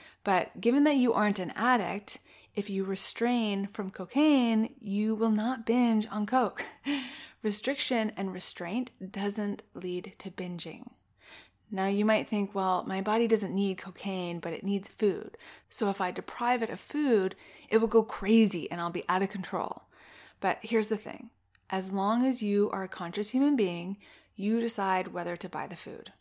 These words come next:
whether to go to the fridge, and whether to eat. The desire increases in intensity and then wanes when you don't comply. Is it uncomfortable?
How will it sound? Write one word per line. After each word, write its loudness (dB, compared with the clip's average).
whether -8
to -10
go -16
to -16
the -14
fridge, -2
and -8
whether -4
to -8
eat. -10
The -10
desire 2
increases -4
in -10
intensity -4
and -8
then -10
wanes 4
when -6
you -6
don't -6
comply. -4
Is -12
it -6
uncomfortable? -2